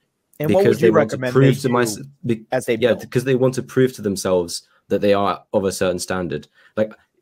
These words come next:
Speaker 2: I think, I think people should just throw this idea of, "Oh, I want to prove that I'm a certain standard," out the window and really just, like, focus on a level of questions where part, like, the, like, uh,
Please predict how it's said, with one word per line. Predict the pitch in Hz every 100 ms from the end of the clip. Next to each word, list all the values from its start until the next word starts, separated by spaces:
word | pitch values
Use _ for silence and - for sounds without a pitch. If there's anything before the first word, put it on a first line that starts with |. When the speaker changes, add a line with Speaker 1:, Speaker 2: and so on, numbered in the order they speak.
| _ _
Speaker 2:
I | 117 123
think, | 143
I | 127
think | 143
people | 143 151
should | 139 123
just | 113 - _ -
throw | - 131 127
this | 117
idea | 120 110 113 107
of, | 95
"Oh, | 123 104
I |
want | 101 104
to | 101
prove | - 110 104
that |
I'm | 98 95
a |
certain | 95 92
standard," | - 90 85
out | 90
the | 98
window | 98 92 76 73 - _ -
and | 104
really | 123 143
just, | 139 131
like, | 123
focus | - - - 113 - -
on | 101 98 95 90 _ _ _ _ _ _ _ 107
a |
level | 101 123 123
of | 120 -
questions | 104 101 - 110 113 107 - _ _
where | 98 95 92 90 - - _ _ _ _
part, | - - - 131
like, | 104 - _ _ -
the, | 110 120
like, | 107 107
uh, | -